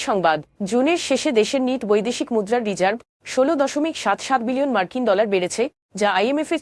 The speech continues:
চার দশমিক সাত বিলিয়ন মার্কিন ডলার ঋণের শর্ত হিসাবে সংস্থাটি দেওয়া চোদ্দ দশমিক সাত বিলিয়ন মার্কিন ডলারের লক্ষ্যমাত্রাকে ছাড়িয়ে গেছে।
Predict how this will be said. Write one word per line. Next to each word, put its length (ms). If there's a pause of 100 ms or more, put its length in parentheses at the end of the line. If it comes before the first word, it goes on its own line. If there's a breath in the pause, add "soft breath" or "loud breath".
চার 200
দশমিক 400
সাত 220
বিলিয়ন 300
মার্কিন 320
ডলার 180 (100)
ঋণের 220
শর্ত 200 (120)
হিসাবে 220 (100)
সংস্থাটি 360 (100)
দেওয়া 160 (380)
চোদ্দ 220 (120)
দশমিক 400
সাত 220
বিলিয়ন 320
মার্কিন 340
ডলারের 320
লক্ষ্যমাত্রাকে 680
ছাড়িয়ে 300
গেছে। 220